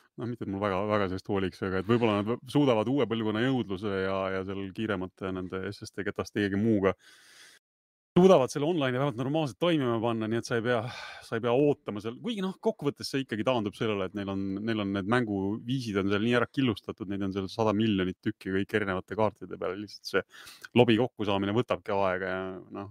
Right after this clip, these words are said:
need laadimisaegu võib-olla nad suudavadki natuke kuskil lühemaks teha, aga selleks, et sa inimesed ühe mängu jaoks kokku saaksid, kui sa sõpradega ei mängi, see ilmselt jääb ikkagi selliseks endiseks, nii et ja kui nad teevad veel mingisuguse ristmängimise uue põlvkonna ja vana põlvkonna vahel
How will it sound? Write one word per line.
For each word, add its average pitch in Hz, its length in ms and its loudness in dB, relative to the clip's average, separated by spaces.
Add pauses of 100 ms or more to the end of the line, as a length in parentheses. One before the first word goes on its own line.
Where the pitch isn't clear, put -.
need 104 160 -2
laadimisaegu 98 560 2
võib-olla 95 240 -4
nad - 60 -18
suudavadki 101 420 -4
natuke - 240 -6
kuskil 98 320 -12
lühemaks 95 300 -4
teha, 95 160 -4
aga 92 80 -4
selleks, 98 260 -2
et - 80 -14
sa - 60 -4 (340)
inimesed 135 340 4
ühe 131 160 2
mängu 113 200 0
jaoks - 120 -10
kokku 139 280 -2
saaksid, 98 260 -2
kui 95 160 -14
sa 92 160 -12
sõpradega 95 400 -8
ei 95 80 -6
mängi, 98 320 -6
see 98 160 -4
ilmselt 95 480 -4
jääb 98 160 -2
ikkagi 95 320 -6 (240)
selliseks 98 400 -2
endiseks, 95 480 -4
nii 98 160 -14
et - 400 -20 (800)
ja 107 80 8
kui 117 160 4
nad 101 100 -2 (300)
teevad 110 240 2
veel 107 160 0
mingisuguse 104 400 -2
ristmängimise 98 1040 -2
uue 104 240 2
põlvkonna 98 480 -2
ja 107 80 0
vana 143 180 2
põlvkonna 104 460 0
vahel 95 300 0